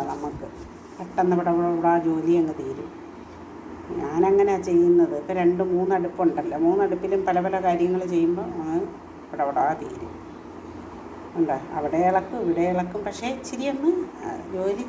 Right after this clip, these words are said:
ചെയ്ത് തീരുന്നത് വരെ നമ്മൾ ഒരുപാട് ഇച്ചിരി കുറച്ച്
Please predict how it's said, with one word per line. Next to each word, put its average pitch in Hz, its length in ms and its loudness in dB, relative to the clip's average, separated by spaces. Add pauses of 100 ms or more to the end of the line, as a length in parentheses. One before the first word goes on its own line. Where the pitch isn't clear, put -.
ചെയ്ത് 226 240 0 (120)
തീരുന്നത് 233 640 -2
വരെ 226 260 0
നമ്മൾ 220 200 -2 (220)
ഒരുപാട് 214 400 -2
ഇച്ചിരി 226 220 -8 (720)
കുറച്ച് 202 460 0